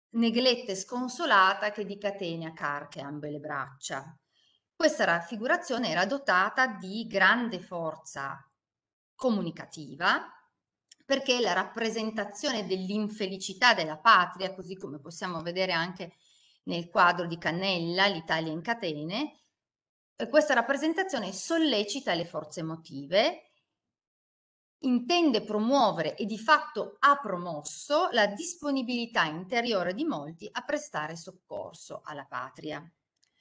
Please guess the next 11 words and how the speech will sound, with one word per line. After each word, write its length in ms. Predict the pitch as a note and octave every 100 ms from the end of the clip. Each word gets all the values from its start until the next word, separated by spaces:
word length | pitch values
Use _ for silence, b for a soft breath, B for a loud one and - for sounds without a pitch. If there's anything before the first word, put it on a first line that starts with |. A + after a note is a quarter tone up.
| b b b b -
La 180 | D4 E4+
seconda 720 | D#4 - D#4+ C4 G3+ F3 D#3+
costante 840 | F3 E3+ - A#3+ A3+ E3 E3 E3+
dell'iconografia 1040 | D#3+ D#3 E3 F3+ E3+ D#3+ E3 - B3 E3+
risorgimentale 1200 | D#3 E3 G3 G3 B3 F4 A4 F#4+ C#3 C3 D3+ F#3+
è 120 | A3+ B3
l'Italia 600 | D#4+ - C#3 D3 F3 F#3
piangente 840 | F#3 C4+ C#4 G3 D3+ D3+ E3 F3+
sui 180 | F#3+ A3+
figli 400 | - D#3 C#3 C#3+
caduti. 600 | - D3 C3 - A2 D3